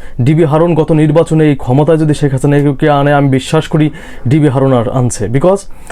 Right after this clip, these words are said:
আঠাশে অক্টোবর যেই হামলাটা করা হয় বিএনপি নেতাকর্মীদের উপর, সম্পূর্ণ প্ল্যান ছিল ডিবি হারুনের। কিন্তু এই সময়ে এসে আমি একটা কথা বলি যে প্রতিটা সরকারেরই প্রয়োজন ফুরিয়ে গেলে আপনাকে মা-, মনে রাখবে না, আপনাকে ছুঁড়ে ফেলে দিবে।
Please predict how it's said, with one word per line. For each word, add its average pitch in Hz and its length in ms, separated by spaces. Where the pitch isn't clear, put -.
আঠাশে 175 380
অক্টোবর 180 420
যেই 170 260
হামলাটা 170 420
করা 175 180
হয় 160 140
বিএনপি 147 340
নেতাকর্মীদের 147 540
উপর, 131 140
সম্পূর্ণ 143 500
প্ল্যান 131 280
ছিল 127 180
ডিবি 117 200
হারুনের। 107 360
কিন্তু 131 220
এই 147 80
সময়ে 147 400
এসে 131 360
আমি 151 140
একটা 156 240
কথা 139 220
বলি 139 280
যে 123 120
প্রতিটা 185 320
সরকারেরই 156 580
প্রয়োজন 175 340
ফুরিয়ে 160 340
গেলে 160 160
আপনাকে 143 360
মা-, 127 200
মনে 131 320
রাখবে 123 320
না, 117 60
আপনাকে 135 280
ছুঁড়ে 180 240
ফেলে 147 200
দিবে। 117 280